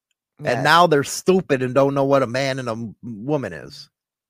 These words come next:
Speaker 1: Yeah, so basically they're trying to, the s-, the school board wants to change the sex ed curriculum. And since they cannot,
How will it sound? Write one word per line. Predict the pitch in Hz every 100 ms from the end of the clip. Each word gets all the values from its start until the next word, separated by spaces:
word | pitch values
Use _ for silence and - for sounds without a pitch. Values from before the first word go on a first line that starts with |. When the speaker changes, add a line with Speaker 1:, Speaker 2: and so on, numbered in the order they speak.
| _ _ _ _ _ -
Speaker 1:
Yeah, | 175 143
so | - 156
basically | 160 196 185 196 185
they're | 170 160
trying | 156 175 170 165
to, | 151 127 _ -
the | 139 135
s-, | 135 - -
the | 147
school | - - 226 208
board | 156 151 139
wants | 147 147 143 -
to | -
change | - 151 143 131
the | 123
sex | - 196 208 -
ed | 214 185
curriculum. | - 202 165 139 143 120 117 117 143 160 _ _ _ _ _ _ _ _ _ _ -
And | 160 156 151 147
since | 139 - 185 180 -
they | 156 147
cannot, | 170 151 156 165 165